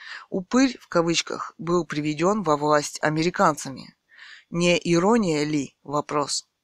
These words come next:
Гаврош. Оранжевым, в кавычках, же как раз и был Бакиев, пришёл во власть в результате цветной революции, подготовленной С Ш А. Упырь, в кавычках, был приведён во власть американцами. Не ирония ли? Вопрос. Тема.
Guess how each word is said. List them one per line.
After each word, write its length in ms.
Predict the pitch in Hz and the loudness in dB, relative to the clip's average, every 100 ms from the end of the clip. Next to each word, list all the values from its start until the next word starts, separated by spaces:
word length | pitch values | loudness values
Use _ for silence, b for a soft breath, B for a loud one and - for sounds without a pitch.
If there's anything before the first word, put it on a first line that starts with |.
| _ _ _ _ | _ _ _ _
Гаврош. 600 | - 170 180 185 147 - - B B B B B | 0 2 4 2 0 -4 -10 B B B B B
Оранжевым, 680 | - 175 233 208 160 147 131 | 2 6 6 2 -2 -4 -6
в 40 | - | -4
кавычках, 640 | 165 170 160 - - - B B B - | -2 0 -2 -6 -16 -18 B B B -6
же 400 | 156 160 117 - | 2 2 2 0
как 220 | 156 156 | -2 2
раз 240 | 196 214 | 2 2
и 40 | 185 | 0
был 220 | 170 185 | 0 0
Бакиев, 640 | 165 151 - 196 214 - | 2 0 -2 -2 -2 -6
пришёл 400 | - 165 - 165 | -10 -4 -2 -2
во 160 | 147 147 | 0 -2
власть 380 | 147 170 208 - | 2 2 2 -4
в 40 | |
результате 520 | 147 151 147 151 151 | -10 -6 -4 -4 -4
цветной 440 | 143 - 143 151 143 | -8 -12 -8 -6 -4
революции, 580 | 143 147 160 196 226 214 | -4 -4 -4 -6 -4 -4
подготовленной 760 | 160 151 151 156 147 147 147 | -6 -6 -2 -2 -2 -4 -4
С 140 | 143 147 | -6 -2
Ш 180 | - | 0
А. 240 | 156 85 - B B B B B | 0 -4 -8 B B B B B
Упырь, 340 | 170 - 220 240 | -12 -2 -2 0
в 60 | |
кавычках, 640 | - 196 202 - 190 180 - | -2 0 0 -4 -6 -10 -10
был 240 | 165 170 | -4 -4
приведён 500 | - 147 151 165 202 | -4 -6 -4 -2 -2
во 120 | 160 | -2
власть 360 | 143 147 143 - | 0 2 2 0
американцами. 800 | 151 165 180 165 139 131 - - | -4 -4 -2 -2 -4 -12 -14 -14
Не 260 | - 156 156 | -8 -2 0
ирония 480 | 156 190 202 196 180 | 2 2 0 -2 -2
ли? 240 | 165 131 | -2 -4
Вопрос. 500 | - 143 - 190 - _ _ - | -4 -8 -2 -2 -4 _ _ 0
Тема. 380 | 175 143 135 | 2 2 -4